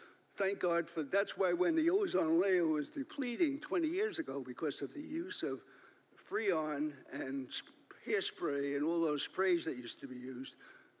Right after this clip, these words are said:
the whole world, it wasn't like global warming. They knew they had to fix this fast, and they banned all these chemicals. And, it, and now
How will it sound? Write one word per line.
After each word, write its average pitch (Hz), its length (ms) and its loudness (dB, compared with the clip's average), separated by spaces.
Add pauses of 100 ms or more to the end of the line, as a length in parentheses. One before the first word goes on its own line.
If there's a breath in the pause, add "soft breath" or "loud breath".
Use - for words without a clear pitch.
(140)
the 143 100 -2
whole 185 240 2
world, 156 480 4 (140)
it 143 100 -4
wasn't 175 340 2
like 165 140 2
global 160 320 2
warming. 160 500 0 (340 loud breath)
They 156 160 4
knew 190 240 6
they 160 120 8
had 156 160 6
to 147 80 6
fix - 320 2
this 151 220 2
fast, 143 640 -4 (300 loud breath)
and 151 120 2
they 147 120 2
banned 180 400 4
all 170 180 4
these 165 200 2
chemicals. 170 720 -4 (580 loud breath)
And, 151 180 -4
it, - 100 -6 (160)
and 143 140 -2
now 160 340 0